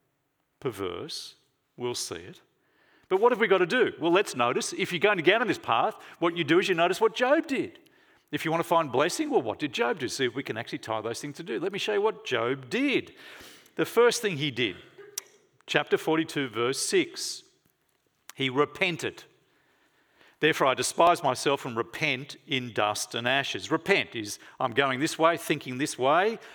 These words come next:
and I realise I'm wrong, and I now go another way and think a different way. That's what repentance is. He turned around. He realised he's wrong. He went another way. Um,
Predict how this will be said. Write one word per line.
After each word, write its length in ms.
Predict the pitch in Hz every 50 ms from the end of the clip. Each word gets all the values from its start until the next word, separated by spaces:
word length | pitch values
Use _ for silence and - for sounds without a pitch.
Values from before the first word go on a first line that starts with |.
| - - -
and 220 | 131 127 131 123
I 100 | 123 123
realise 400 | 123 131 156 156 143 131 123 120
I'm 200 | 123 120 120 131
wrong, 420 | 156 180 185 185 185 185 180 165
and 100 | 143 117
I 80 | 113 110
now 160 | 110 107 104
go 220 | 104 101 110 107 104
another 200 | 117 147 151 131
way 280 | 110 110 113 117 117
and 120 | 113 107 -
think 220 | - 120 113 -
a 40 | 120
different 340 | 104 104 104 - 107 92 95
way. 140 | 92 82 - - - - - - _ _ _
That's 200 | 110 101 - -
what 160 | 113 - -
repentance 600 | 110 110 - - - 117 104 - 104 85 - -
is. 220 | 127 160 196 -
He 140 | - 110 101
turned 400 | - - - 113 107 110 113 117
around. 380 | 147 165 214 240 214 139 101 90
He 100 | 104 107
realised 360 | 98 110 110 107 107 101 -
he's 180 | 117 101 95 98
wrong. 160 | 107 113 139
He 80 | 151
went 180 | 123 101 107 107
another 220 | 110 113 127 147
way. 300 | 185 220 247 233 - 104 - - - - - - - - - _ _ -
Um, 300 | 127 120 123 120 123